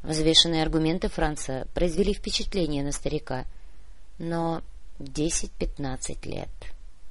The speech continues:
Леонард отдавал себе отчёт в том, что не будет стоять во главе ордена столько времени. Двести лет — существенный возраст по меркам чудов. Сколько ему осталось? Год? Два года?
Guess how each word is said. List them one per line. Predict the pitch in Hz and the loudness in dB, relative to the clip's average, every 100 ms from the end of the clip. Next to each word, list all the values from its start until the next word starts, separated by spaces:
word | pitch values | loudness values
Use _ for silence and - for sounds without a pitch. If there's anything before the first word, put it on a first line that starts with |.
| - - - - | -8 -8 -8 0
Леонард | 139 185 254 254 - | 6 8 8 4 4
отдавал | 233 196 208 226 220 | 4 8 8 10 8
себе | 170 151 147 143 | 4 4 6 6
отчёт | 147 - 143 | 6 0 0
в | - | 0
том, | - 196 214 - - - - - - - | 2 2 2 -4 -8 -10 -10 -10 -10 -6
что | - - - | -6 0 4
не | 262 | 4
будет | 214 175 143 | 4 0 0
стоять | - 147 143 | 2 4 4
во | 139 | 2
главе | 143 156 143 - | 4 6 4 2
ордена | 180 - 151 | 0 0 0
столько | 139 175 165 147 | 2 2 4 2
времени. | 139 135 127 123 120 - - - - - | 2 0 0 -4 -6 -8 -8 -8 -8 0
Двести | 147 214 - | 6 6 6
лет — | 233 226 - | 6 6 4
существенный | 190 - 196 - 240 220 | 2 4 4 2 0 2
возраст | 170 151 135 - | 4 4 2 2
по | 143 | 2
меркам | 139 127 135 | 2 2 2
чудов. | 147 - 131 123 - - - - - - - - | 0 0 0 0 -2 -8 -8 -8 -8 -8 -8 -6
Сколько | - 202 185 143 | 0 2 2 2
ему | 139 135 | 2 2
осталось? | 143 131 127 123 - - - - - | 2 0 0 -2 -4 -4 -8 -10 -8
Год? | 135 139 165 - - - | -2 0 0 -2 -8 -8
Два | 135 139 151 190 | -2 2 4 4
года? | 202 170 135 | 0 0 -2